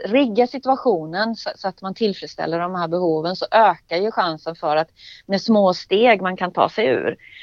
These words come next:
Men återigen så, så är det ju ofta det att man, att man har så höga krav,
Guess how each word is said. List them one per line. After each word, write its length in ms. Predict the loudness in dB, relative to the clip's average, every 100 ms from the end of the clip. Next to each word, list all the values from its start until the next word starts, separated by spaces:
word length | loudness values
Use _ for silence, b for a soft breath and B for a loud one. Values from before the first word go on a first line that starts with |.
| B B
Men 140 | 4
återigen 680 | 4 4 4 2 4 2 0
så, 140 | -4 -8
så 160 | -2 2
är 200 | 4 2
det 80 |
ju 80 | 2
ofta 260 | 0 0 -4
det 120 | -2
att 160 | -2 -4
man, 260 | -8 -8 -12
att 200 | -14 -8
man 340 | -6 -4 -6 -8
har 260 | 2 2
så 160 | 2 -2
höga 540 | -4 2 4 4 2
krav, 640 | -2 -2 2 2 4 2